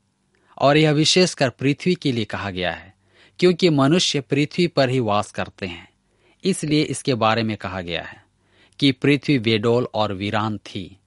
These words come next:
और अतः जल की सतह पर अंधियारा था। संभवतः यह परमेश्वर की अनुपस्थिति को दर्शाता है। बेडौल और वीरान यानी सुनसान, यह एक रुचिदायक भाव है।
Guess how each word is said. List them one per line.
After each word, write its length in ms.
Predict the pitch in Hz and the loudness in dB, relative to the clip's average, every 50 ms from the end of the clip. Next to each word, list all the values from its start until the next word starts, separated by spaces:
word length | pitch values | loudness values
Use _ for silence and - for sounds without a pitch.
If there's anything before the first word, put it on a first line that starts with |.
| _ _ _ _ _ _ _ _ _ _ _ _ - | _ _ _ _ _ _ _ _ _ _ _ _ -2
और 160 | 117 117 123 | 0 2 2
अतः 420 | - - 135 131 - 170 160 160 156 | 2 0 -4 -2 0 0 0 0 0
जल 260 | 127 117 147 147 147 | 0 -2 -2 -2 -2
की 200 | 135 - - 135 | -4 -6 -8 -8
सतह 400 | - - 127 120 - - 147 139 | -8 -6 -8 -6 -2 -2 -2 -2
पर 320 | - - 107 95 90 - - _ - | 0 0 -2 -2 -2 -4 -10 _ -10
अंधियारा 480 | 117 110 101 95 104 104 107 110 107 | -10 -10 -8 -8 -8 -6 -4 -4 -4
था। 360 | 98 - - 90 87 - _ _ _ _ _ _ _ _ _ _ - | -6 -8 -14 -18 -18 -18 _ _ _ _ _ _ _ _ _ _ -18
संभवतः 720 | - - - 131 127 127 117 139 139 - - 143 127 139 - _ _ _ _ - - | -8 -2 -2 0 0 0 0 -2 -2 -2 -4 -4 -4 -6 -10 _ _ _ _ -4 -2
यह 140 | 127 135 | 0 0
परमेश्वर 580 | 131 - 139 131 131 143 160 156 - 170 156 143 | 2 2 2 2 4 2 2 2 2 0 0 0
की 160 | - - 147 | -2 -4 -4
अनुपस्थिति 800 | - - 127 123 127 123 - 135 123 - - 139 123 - 151 139 | -2 -2 -2 -2 -4 -4 -4 -6 -6 -4 -4 -6 -4 -4 -4 -4
को 160 | - 120 104 | -2 -4 -4
दर्शाता 500 | 95 101 98 - - 101 92 - - 98 | -2 -2 -2 -2 -4 -6 -6 -6 -6 -6
है। 300 | 90 - 87 104 110 _ _ _ _ _ _ _ _ _ _ _ - - | -6 -6 -14 -18 -20 _ _ _ _ _ _ _ _ _ _ _ -12 -4
बेडौल 460 | 107 131 147 156 151 175 175 180 170 | 0 2 2 2 4 4 2 2 2
और 280 | - - 123 127 131 120 | 0 0 0 0 0 0
वीरान 560 | 104 107 107 110 117 117 110 101 90 82 - _ _ _ - - | -2 -2 -2 0 0 0 0 -2 -4 -8 -16 _ _ _ -14 -10
यानी 200 | 98 101 104 107 | -10 -8 -10 -10
सुनसान, 600 | - - 156 156 156 - - 156 117 95 85 - _ _ _ _ _ _ _ _ - - | -8 -4 -4 -4 -4 -2 -2 0 0 -2 -4 -8 _ _ _ _ _ _ _ _ -8 -2
यह 280 | 123 147 160 160 143 - | 0 2 2 2 0 0
एक 260 | 147 160 165 - - | 0 -2 -2 -2 -4
रुचिदायक 640 | 131 120 139 151 - - 180 143 135 123 127 120 104 | -6 -6 -6 -6 -6 -8 -6 -2 -2 -2 -2 -2 -6
भाव 320 | 98 - - 110 110 107 92 | -8 -6 -2 -2 -2 -2 -4
है। 260 | 90 85 - - | -8 -16 -18 -20